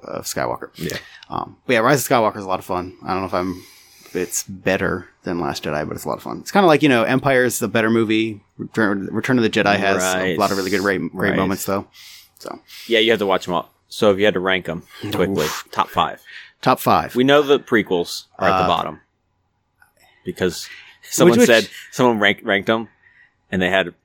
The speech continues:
Speaker 2: normal ranking, and they said watching a, <laughs> it was a Christmas special on a broken V C R, and then below that, The Phantom Menace. <laughs>
Speaker 1: Yeah. Um. So one quick shout out to the prequels.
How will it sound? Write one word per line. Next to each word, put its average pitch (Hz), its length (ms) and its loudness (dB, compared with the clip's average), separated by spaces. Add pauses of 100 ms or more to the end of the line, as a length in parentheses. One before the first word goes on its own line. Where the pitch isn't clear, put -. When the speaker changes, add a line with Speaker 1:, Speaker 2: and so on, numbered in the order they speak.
(320)
Speaker 2:
normal 98 280 -2
ranking, 92 340 -2
and 98 100 -2
they 98 80 4
said 92 200 0
watching 95 360 0
a, 95 40 -2
<laughs> - 320 -6
it 127 100 -2
was 120 140 2
a 90 60 -8
Christmas 110 400 -2
special 98 400 0
on 87 80 2
a 82 40 0
broken 90 320 0
V 95 120 2
C 90 180 -2
R, 95 320 2 (340)
and 92 120 -6
then 87 100 -2
below 87 280 0
that, 87 240 0 (120)
The - 80 -12
Phantom 85 340 -6
Menace. - 580 0
<laughs> - 300 -10
Speaker 1:
Yeah. 135 400 4
Um. 151 440 4 (200)
So 147 260 4
one 151 320 4
quick 147 220 2
shout 135 220 0
out 123 120 0
to - 80 -6
the 123 80 0
prequels. 113 720 -2